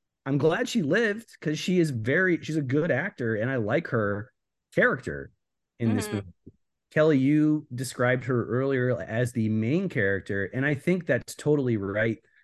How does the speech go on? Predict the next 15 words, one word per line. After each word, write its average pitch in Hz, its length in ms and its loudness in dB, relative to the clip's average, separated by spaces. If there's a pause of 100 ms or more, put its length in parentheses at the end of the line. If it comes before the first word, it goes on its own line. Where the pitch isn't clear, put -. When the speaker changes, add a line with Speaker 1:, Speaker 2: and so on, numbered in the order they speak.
(260)
Speaker 1:
in 107 120 -2
terms 113 320 0
of, 98 120 -6
like, 98 360 -4
her, - 200 -16
her 113 260 -2
character's 113 480 0
importance. 104 500 -2
But 113 140 -4
in 113 80 2
terms 135 260 -2
of, 143 120 -4
like, 98 240 -4 (380)
screen 127 500 0
time 98 520 0